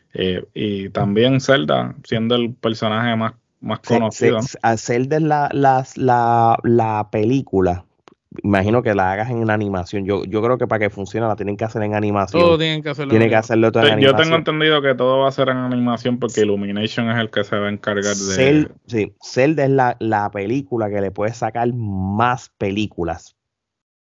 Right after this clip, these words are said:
Speaker 2: Eh,
Speaker 1: Claro.
Speaker 2: por, por la, por la, por lo que
Speaker 1: Sí, por lo
Speaker 2: porque,
Speaker 1: extenso que es la
Speaker 2: porque,
Speaker 1: historia.
Speaker 2: porque Mario tú puedes hacer quizás dos más o qué sé yo, pero porque ya,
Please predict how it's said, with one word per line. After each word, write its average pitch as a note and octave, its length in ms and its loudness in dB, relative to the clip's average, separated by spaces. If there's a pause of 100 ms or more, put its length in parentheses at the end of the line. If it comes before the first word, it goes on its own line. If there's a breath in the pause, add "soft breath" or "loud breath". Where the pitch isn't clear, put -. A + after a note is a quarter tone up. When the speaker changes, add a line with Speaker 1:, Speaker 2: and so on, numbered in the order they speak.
(100)
Speaker 2:
Eh, G#2 160 4
Speaker 1:
Claro. G2 220 4
Speaker 2:
por, G#2+ 200 -4
por G#2+ 280 2
la, F#2+ 440 2
por F#2+ 340 -2
la, F#2+ 160 -2
por F#2+ 240 -4
lo F#2 100 0
que F#2+ 140 -2
Speaker 1:
Sí, - 60 -2
por A#2 180 0
lo G#2+ 120 6
Speaker 2:
porque, B2 120 2
Speaker 1:
extenso B2 460 -4
que B2+ 60 6
es B2 60 6
la B2 60 4
Speaker 2:
porque, A#2 140 0
Speaker 1:
historia. B2 320 -14
Speaker 2:
porque D3 340 2
Mario F3 400 -2
tú F#3+ 140 -6
puedes - 180 -4
hacer G3+ 200 -10
quizás E3 380 -6
dos C3+ 320 0
más D3+ 360 -2
o C3 100 -2
qué C3 120 -2
sé B2 140 0
yo, C3+ 280 0
pero G#2 320 2
porque G#2 280 -4
ya, C3 420 0